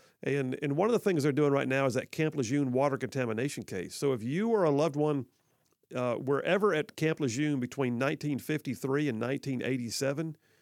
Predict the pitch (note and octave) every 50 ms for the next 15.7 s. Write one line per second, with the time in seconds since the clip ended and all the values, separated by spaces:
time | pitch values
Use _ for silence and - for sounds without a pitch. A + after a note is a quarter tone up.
0 | _ _ _ _ _ _ _ _ - F#2 A2+ D#3 G3+ A#3 B3 A#3+ A#3 A#3+ B3 B3
1 | G#3 A3 G3+ E3+ F#3+ G#3 G3 D#3+ D#3+ F#3+ E3+ - F#3 F3+ E3+ E3 - F#3 F3+ F#3+
2 | G3+ F#3 D3 B2 C3 - D#3 C#3+ A#2 C#3 E3 D#3 D3 D#3 - A#2+ B2 D3 D#3+ F#3+
3 | - - - F#3 F#3+ F3 D#3 C#3 F3 E3 - E3 - C3 D3+ E3+ F3 C#3 D3 -
4 | - D3 D#3+ E3 C#3+ - B2 A2+ G#2 - - _ _ _ - - - _ _ -
5 | C3 B2 A#2+ A#2 A2 C3 C3+ C3+ B2 C3 B2 A#2+ - - E3+ D#3 C#3+ B2+ A#2+ G#2
6 | A2 C3 B2 A#2 - - A#2 - - C#3+ C#3+ C3 B2 A2+ A#2+ C#3 D3 C#3 G2 -
7 | - A2+ G#2 G2 F#2+ F#2+ F#2+ F#2+ - - A2+ - _ _ _ _ _ _ _ _
8 | _ - - _ - C#3+ D#3 G3+ A#3 C4 A3+ F#3+ D#3 D3 B2+ G#2+ G#2 B2 A#2 A#2
9 | A2+ A#2 G#2+ G#2+ A#2 C3+ D#3 - C3 B2+ B2+ C#3+ - D3+ D#3+ E3 F3 E3+ - -
10 | E3 E3+ F#3+ G3 - - F#2 E2+ - - - - _ _ _ _ _ _ _ _
11 | _ - C#3 D3 D3 C#3+ C#3+ D3+ D#3 D#3 D3 E3 F#3+ F#3+ - - D3+ D3 C#3+ C#3
12 | C#3+ D3 B2+ A#2+ - - D3+ D3+ C#3+ - - D3 C#3+ C3+ B2 - - D#3 E3+ E3
13 | A2 - - - _ _ _ _ _ _ _ _ - - D#3+ E3+ E3+ F3+ E3+ -
14 | - F3+ F3 E3+ - F3+ F3+ D#3 B2 D3+ D3+ D3+ - - - - D3 - - B2
15 | A#2+ C3+ D3 D#3+ C#3+ A#2+ C3+ A#2+ A#2 - B2+ A#2 G2+